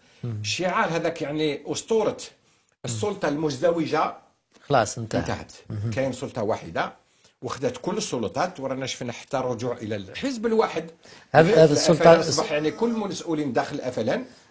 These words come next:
Speaker 1: السلطة الواحد، معذرة سامحني هنا.
Speaker 2: تفضل.
Speaker 1: هذه قضية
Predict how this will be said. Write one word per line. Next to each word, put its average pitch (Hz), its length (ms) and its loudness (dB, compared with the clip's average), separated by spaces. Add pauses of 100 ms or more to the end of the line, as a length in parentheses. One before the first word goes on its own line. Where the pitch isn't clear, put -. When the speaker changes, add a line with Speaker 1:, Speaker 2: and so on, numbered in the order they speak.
(100)
Speaker 1:
السلطة 180 340 4
الواحد، 156 420 6
معذرة 127 400 2
سامحني 110 400 -4
هنا. 101 60 -6
Speaker 2:
تفضل. 113 300 -6
Speaker 1:
هذه 147 360 0
قضية 156 300 2